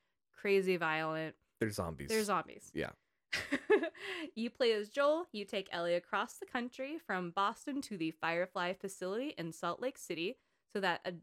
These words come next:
Speaker 1: vaccine can be developed to fight the virus that's plaguing the world. You know, reasonable.
Speaker 2: Right.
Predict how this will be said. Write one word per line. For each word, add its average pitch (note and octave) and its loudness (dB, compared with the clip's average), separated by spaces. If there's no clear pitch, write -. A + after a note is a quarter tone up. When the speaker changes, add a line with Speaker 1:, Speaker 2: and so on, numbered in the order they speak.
Speaker 1:
vaccine D#4 0
can B3+ -4
be G#3+ -4
developed F3+ 0
to F3 -14
fight - -2
the B3+ -4
virus D3 -2
that's - -8
plaguing E3 -8
the B3 -6
world. G#3 -6
You A3+ -6
know, D#3+ -4
reasonable. D#3+ -8
Speaker 2:
Right. A#3+ 6